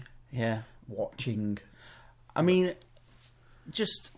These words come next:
Speaker 1: as a little aside, who do you think is regretting their decision more? Us for having the near three hour, or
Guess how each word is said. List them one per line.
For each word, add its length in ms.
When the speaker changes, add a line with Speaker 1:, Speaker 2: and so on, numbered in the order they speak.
Speaker 1:
as 140
a 60
little 220
aside, 380
who 220
do 80
you 80
think 300
is 100
regretting 460
their 100
decision 680
more? 340
Us 420
for 140
having 480
the 520
near 340
three 320
hour, 320
or 240